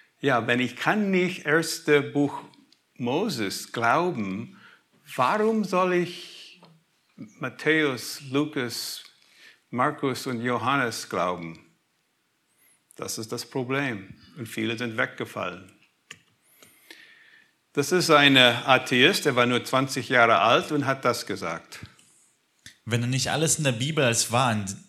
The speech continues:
Speaker 2: siehst, hast du keine Chance zu wissen,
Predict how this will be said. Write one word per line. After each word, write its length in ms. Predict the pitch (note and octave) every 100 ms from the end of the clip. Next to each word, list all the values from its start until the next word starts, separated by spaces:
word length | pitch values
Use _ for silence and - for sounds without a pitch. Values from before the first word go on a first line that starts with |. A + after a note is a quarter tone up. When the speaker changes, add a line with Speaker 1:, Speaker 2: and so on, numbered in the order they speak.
| -
Speaker 2:
siehst, 600 | G#2+ C#3 E3+ - - _
hast 260 | A#2 - -
du 40 |
keine 340 | - B2 C#3 D#3
Chance 440 | - C3+ D3 -
zu 220 | - G#2+
wissen, 320 | B2+ - D3